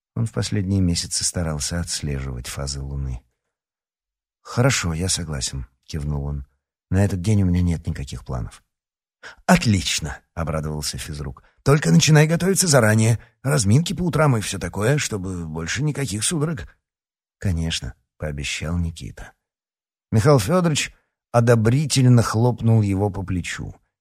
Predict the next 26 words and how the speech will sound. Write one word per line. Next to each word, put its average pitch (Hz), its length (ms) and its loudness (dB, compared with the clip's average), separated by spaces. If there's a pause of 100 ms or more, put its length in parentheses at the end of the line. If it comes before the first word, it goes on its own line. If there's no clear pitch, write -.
(160)
Никита 113 600 4 (160)
вернулся 110 560 4
к - 60 -4
своим 82 360 0
друзьям. 71 600 -6 (300)
Руслан 85 520 -4
Той 113 400 -4 (520)
проводил 87 460 -4
его 80 180 -6
странным 98 640 0
прищуренным 82 840 -6
взглядом. 64 640 -10 (880)
На 117 140 8
следующей 180 580 4
перемене 160 520 6
Никита 185 400 4
вышел 156 380 4
из 135 60 6
здания 120 500 6
школы, 175 400 2
чтобы 143 260 2
подышать 120 480 4
свежим 117 540 4
воздухом. 57 720 -2 (420)
Погода 107 300 2
стояла 101 640 6